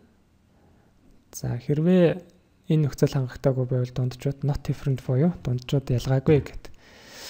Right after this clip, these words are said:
харж болохоор байна. Тэгэхээр манай дэ-, манай жишээн дээр бол,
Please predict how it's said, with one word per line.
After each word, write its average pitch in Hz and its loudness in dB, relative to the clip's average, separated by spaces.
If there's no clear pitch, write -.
харж 120 -6
болохоор 131 -6
байна. 180 0
Тэгэхээр 160 2
манай 143 4
дэ-, 156 6
манай 147 2
жишээн 143 2
дээр 131 2
бол, 127 -2